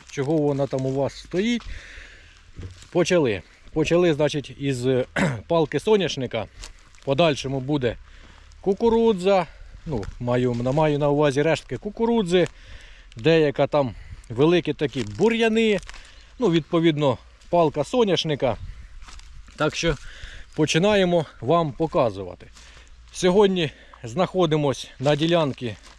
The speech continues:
де був висіяний гібрид від компанії Агроритм і мав назву він Бомонт.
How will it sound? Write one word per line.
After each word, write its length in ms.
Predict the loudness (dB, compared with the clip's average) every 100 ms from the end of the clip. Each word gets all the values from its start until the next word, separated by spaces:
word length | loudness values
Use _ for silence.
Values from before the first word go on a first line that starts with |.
| -6
де 160 | -2
був 200 | 0 2
висіяний 580 | 2 0 0 0 0 0
гібрид 420 | -2 0 2 2
від 120 | 0 -6
компанії 640 | -6 -4 0 0 0 -2
Агроритм 680 | -2 0 2 2 2 0 -6 -12 -20 -20 -6
і 100 | 0
мав 280 | 2 2 2
назву 400 | 0 0 -2 -2
він 200 | -2 -2 -6 -20 -20 -20 -16
Бомонт. 560 | 0 2 4 2 0